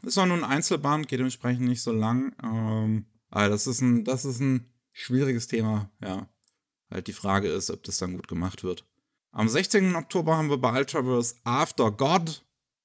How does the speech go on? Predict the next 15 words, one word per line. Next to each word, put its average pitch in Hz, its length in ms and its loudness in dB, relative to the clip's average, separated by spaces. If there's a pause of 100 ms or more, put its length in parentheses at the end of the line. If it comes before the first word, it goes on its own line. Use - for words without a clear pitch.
Da 107 80 -8
geht's 123 300 -2
anscheinend 117 340 0
irgendwie 117 320 0
um 110 100 -2
eine 110 220 0
Welt, 113 400 2
ja, 98 320 0 (120)
die, 104 240 2
äh, 98 60 0 (400)
pr-, 104 600 2 (520)
im 123 140 0
Prinzip 127 360 -2
postapokalyptisch 127 840 -2
ist. - 400 0